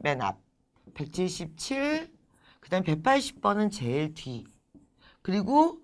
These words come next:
백팔십팔 번이나 백팔십구 번은 이렇게 위치가, 그러니까 순서대로 여기가 백칠십육, 백칠십칠, 백칠십팔, 백,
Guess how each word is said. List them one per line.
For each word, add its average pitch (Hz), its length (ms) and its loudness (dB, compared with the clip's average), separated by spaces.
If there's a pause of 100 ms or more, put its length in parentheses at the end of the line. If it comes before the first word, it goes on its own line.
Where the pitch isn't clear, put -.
(140)
백팔십팔 208 840 2
번이나 175 360 0
백팔십구 156 840 -6
번은 131 540 -4 (1300)
이렇게 208 440 -2
위치가, 139 840 -4 (340)
그러니까 202 140 -8
순서대로 370 1040 -4 (320)
여기가 214 400 0
백칠십육, 185 1120 -6
백칠십칠, 254 1080 -6 (240)
백칠십팔, 190 1080 -4 (400)
백, 151 180 -8